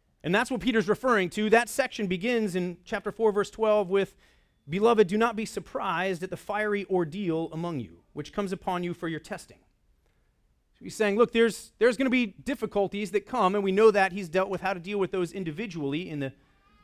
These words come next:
the previous part of the book. But then he gets to this part in chapter four. He says there, there are trials. This is what you need to think about.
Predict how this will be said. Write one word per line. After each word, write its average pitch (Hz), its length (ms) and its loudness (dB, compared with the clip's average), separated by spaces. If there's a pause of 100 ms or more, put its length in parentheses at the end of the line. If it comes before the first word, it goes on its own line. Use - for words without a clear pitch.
(140)
the 151 60 -10
previous 202 360 -2
part 147 220 0
of - 20 -6
the 120 80 -8
book. 117 260 -4 (1120)
But 180 100 4
then 240 120 6
he 240 100 4
gets 240 220 0
to 226 80 -8
this - 360 -2 (520)
part 240 180 6
in 214 80 2
chapter 226 340 0
four. 220 600 6
He 196 80 -8
says 220 260 0
there, 214 240 6
there 202 160 -2
are 202 80 6
trials. 202 560 2
This 208 140 -8
is 202 100 -12
what 208 140 -2
you 202 40 -6
need 202 140 -4
to 180 60 -2
think 214 200 -4
about. 147 380 0